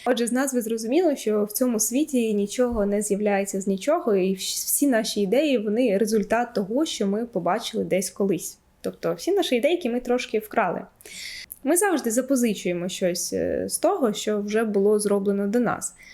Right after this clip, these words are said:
Цей інструмент, е, лише треба навчитись правильно використовувати. Про це і йдеться у цій книжці. Я реально її дуже раджу, особливо тим, хто наслухався, е, зараз всяких рілсів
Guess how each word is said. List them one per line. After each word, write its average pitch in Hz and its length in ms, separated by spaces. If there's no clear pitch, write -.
Цей 277 180
інструмент, 277 680
е, 220 220
лише 269 600
треба 220 280
навчитись 247 600
правильно 214 480
використовувати. 175 800
Про 208 120
це 311 220
і 277 60
йдеться 196 460
у 185 140
цій - 220
книжці. 247 560
Я 202 240
реально 202 340
її 185 240
дуже 190 280
раджу, 226 520
особливо 214 500
тим, 220 240
хто 185 360
наслухався, 185 800
е, 208 240
зараз 190 360
всяких 190 380
рілсів 247 520